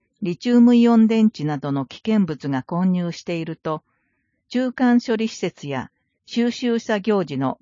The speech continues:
火災、事故の原因となり、大変危険です。市民の皆様には、すでに分別排出にご協力をいただいているところではございますが、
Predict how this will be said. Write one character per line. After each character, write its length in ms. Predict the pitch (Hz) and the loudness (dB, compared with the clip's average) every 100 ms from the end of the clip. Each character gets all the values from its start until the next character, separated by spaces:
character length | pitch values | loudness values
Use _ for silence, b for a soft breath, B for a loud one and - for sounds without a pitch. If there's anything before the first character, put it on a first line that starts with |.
| - | -12
火 140 | 156 | -14
災、 420 | - 190 175 170 - _ _ | -6 -4 -4 -8 -18 _ _
事 140 | 196 226 | -4 0
故 120 | 190 | 0
の 160 | 156 | 0
原 160 | 139 190 | -2 0
因 240 | 202 196 | 2 0
と 160 | 185 175 | 0 -2
な 140 | 175 156 | -4 -6
り、 200 | 139 - _ _ _ | -10 -14 _ _ _
大 220 | 196 214 | -4 -2
変 240 | 202 226 208 | 0 2 2
危 100 | - | -2
険 280 | 208 180 | -6 -4
で 120 | 165 170 | -4 -8
す。 220 | - _ _ _ _ _ _ _ _ _ _ _ _ | -14 _ _ _ _ _ _ _ _ _ _ _ _
市 200 | - 269 | 2 6
民 200 | 247 196 | 6 6
の 100 | 160 | 2
皆 240 | 160 196 | -2 -2
様 280 | - 180 165 | -4 -4 -4
に 120 | 156 | -4
は、 160 | 151 160 _ _ | -6 -8 _ _
す 200 | - 254 | -8 -4
で 140 | 220 185 | 0 0
に 280 | 160 - - _ _ | 0 -2 -10 _ _
分 260 | 214 254 233 | 6 8 8
別 280 | 247 240 247 | 6 2 -2
排 260 | 247 214 | 0 -2
出 240 | 202 - 147 | -4 -4 0
に 180 | 131 117 | 0 0
ご 160 | 151 | -4
協 240 | - 208 208 | -2 -2 0
力 320 | 208 - 196 | -2 -2 -2
を 100 | 185 | -2
い 80 | 170 | -2
た 140 | 185 | -4
だ 140 | 190 | -2
い 100 | 185 | -4
て 100 | - | -4
い 140 | 185 180 | -4 -2
る 100 | 180 | -4
と 140 | 190 | -6
こ 120 | 196 | -4
ろ 120 | 180 170 | -4 -4
で 100 | 147 | -6
は 140 | 127 | -6
ご 140 | 127 | -8
ざ 160 | 123 151 | -6 -4
い 80 | 151 | -2
ま 120 | 156 | -4
す 160 | - 127 | -6 -6
が、 200 | 127 | -6